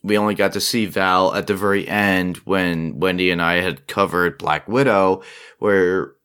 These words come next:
Val had handed her a picture who, you know, Yelena was hired to take out. But we do get A-,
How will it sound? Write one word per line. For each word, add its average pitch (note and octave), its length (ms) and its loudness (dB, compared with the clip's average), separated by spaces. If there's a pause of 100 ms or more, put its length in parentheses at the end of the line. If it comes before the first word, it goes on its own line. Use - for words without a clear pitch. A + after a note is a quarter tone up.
(140)
Val F#2+ 360 0
had F2 220 -2
handed F#2 500 0
her F2+ 300 2
a D#2 80 0
picture E2 720 0 (840)
who, G#2 400 0 (440)
you A2+ 140 -2
know, E2 260 -6 (580)
Yelena F#2+ 440 0
was E2+ 420 -2
hired F2+ 400 0
to D2 560 -6 (160)
take C#2 340 -6
out. F2 380 -2 (560)
But G2+ 260 2
we A2 160 2
do A#2+ 300 0
get G2 520 2 (440)
A-, F2 240 -2